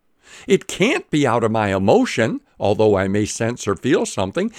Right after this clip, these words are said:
It can't be out of my own thoughts because my own thoughts are in opposition to God. So it has to be in accordance with Him, His purpose and His plan,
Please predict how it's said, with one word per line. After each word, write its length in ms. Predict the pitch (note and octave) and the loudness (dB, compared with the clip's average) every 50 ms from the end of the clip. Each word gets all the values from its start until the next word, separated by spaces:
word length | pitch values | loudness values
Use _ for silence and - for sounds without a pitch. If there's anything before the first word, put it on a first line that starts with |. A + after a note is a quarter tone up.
| - - - | -16 -4 2
It 200 | - F#3+ F3+ - | 2 2 2 2
can't 320 | - - G#3+ B3+ - - F#3+ | -4 -4 -2 -2 -2 -2 -2
be 140 | E3+ E3+ | 0 0
out 180 | D#3+ D3+ E3+ E3+ | 0 2 0 0
of 60 | D#3+ | 0
my 200 | C#3+ C3+ C3 B2 | 0 0 2 2
own 280 | B2 D#3+ A3+ D#4 D4+ A#3+ | 4 4 2 2 0 -2
thoughts 380 | - - G2 F#2+ D3+ F#3 - | -2 -2 -2 -2 -2 -2 -4
because 340 | - - G3+ - F#3 F#3 D#3 | -4 -6 -4 -2 -2 -2 0
my 180 | F3 F#3 F#3+ G3 | 0 0 2 2
own 280 | G3+ A3+ F4 G#4 F#4 | 2 2 2 2 0
thoughts 400 | D#4+ - D3 B2+ C3+ E3+ E3 - | 0 0 0 2 2 0 0 0
are 120 | A3 G3+ G#3+ | -2 -2 -2
in 120 | A#3+ A#3+ | -2 -2
opposition 680 | A#3 - A3+ - C#4 A3+ F3+ F4 F#4+ - - E4+ E4 | 0 -2 -2 -2 -4 -2 2 2 2 2 2 -2 -2
to 260 | - G4 G#4 G4 A#4 A4 B4+ B4+ A#4+ | 0 0 0 0 0 0 0 0 -2
God. 180 | G4+ - - - _ _ _ _ _ _ _ _ _ _ _ _ _ - - - - - | -2 -4 -6 -10 _ _ _ _ _ _ _ _ _ _ _ _ _ -20 -20 -20 -20 -12
So 200 | - - B3 A#3+ | -4 -2 0 2
it 80 | B3+ A3+ | 2 0
has 300 | - - - D#4 C4 - - | 0 -2 -2 -4 -4 -4 -6
to 100 | - G#3+ | -4 -2
be 180 | G#3 A3+ A#3 | 0 0 0
in 100 | A#3 A3+ | 0 0
accordance 600 | A3 - - - - - A#3 B3+ B3 A#3+ G#3+ - | -2 -4 -6 -6 -4 -2 -2 0 0 0 0 0
with 200 | E4 F#4+ B3+ - | 2 2 2 0
Him, 560 | - E4+ G4 A4 G#4 G#4 E4+ A3+ - - - _ _ _ _ _ - - - | 0 0 0 0 0 -2 -4 -8 -10 -12 -14 _ _ _ _ _ -20 -14 0
His 300 | - D#4 G#4+ G#4+ - - | 6 8 8 8 8 4
purpose 500 | - - E3 - - - - D#3+ - - | -6 -4 -4 -4 -4 -4 -6 -6 -4 -4
and 180 | F3+ G3 F#3 E3 | -2 -2 0 2
His 280 | - G4 G#4 F#4 - | 4 4 4 4 2
plan, 420 | - - - C#3 B2+ A#2 G#2 G2 | -6 -8 -6 -4 -2 -2 -2 -4